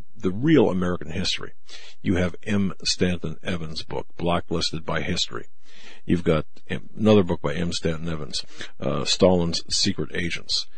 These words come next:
When you begin reading these books and putting,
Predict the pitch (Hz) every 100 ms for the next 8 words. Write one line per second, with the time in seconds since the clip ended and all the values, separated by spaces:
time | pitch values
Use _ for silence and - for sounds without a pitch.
0 | - - 107 117 117 113 135 110 107 107
1 | 98 87 85 - 76 80 - - - 95
2 | - 104 98 85